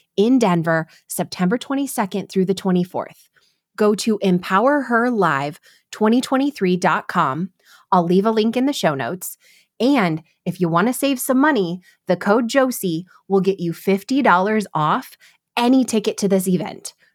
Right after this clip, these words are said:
This is like nothing you've ever experienced before.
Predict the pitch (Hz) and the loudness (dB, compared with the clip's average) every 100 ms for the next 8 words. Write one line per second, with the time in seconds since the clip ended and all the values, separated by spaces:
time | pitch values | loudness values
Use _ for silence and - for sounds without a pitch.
0 | - 190 269 302 - 240 233 220 190 190 | -6 0 2 0 -4 0 0 0 0 2
1 | 185 - _ _ 185 208 220 240 247 - | 0 -6 _ _ -4 0 4 4 2 2
2 | 262 240 214 196 185 185 - - 170 160 | 2 2 2 2 2 0 -2 -4 -2 -2
3 | 160 - 160 - 120 | -4 -6 -6 -4 -6